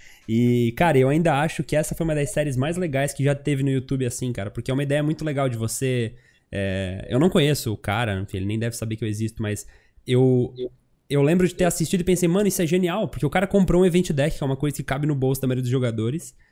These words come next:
O cara foi lá, tipo, e foi grindando na raça e mostrando que é possível você ter resultado sem gastar tanta grana e tal. E eu lembro que na época isso explodiu minha cabeça, assim, porque,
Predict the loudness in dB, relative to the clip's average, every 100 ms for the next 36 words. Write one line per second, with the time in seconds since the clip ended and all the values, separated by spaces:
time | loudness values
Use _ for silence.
0 | _ _ -2 0 2 4 4 4 2 0
1 | -4 0 2 4 2 4 2 4 4 2
2 | 0 -2 -2 -2 -2 -2 0 0 0 2
3 | 2 0 -2 -2 -2 0 0 -2 -2 -4
4 | 0 0 0 -4 -4 -4 -6 -6 -4 -4
5 | -4 -6 -6 -6 -4 -4 -4 -4 -4 -2
6 | 0 -2 -2 -4 -4 -4 -6 -6 -6 -4
7 | -2 -2 -2 -4 -2 -2 -2 -4 -4 -2
8 | -2 -2